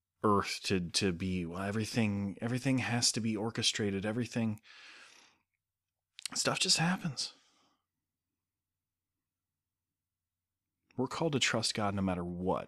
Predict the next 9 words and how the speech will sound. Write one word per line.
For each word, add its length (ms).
happens, 540
no 60
matter 180
what 220
your 60
circumstance 680
is, 160
no 80
matter 260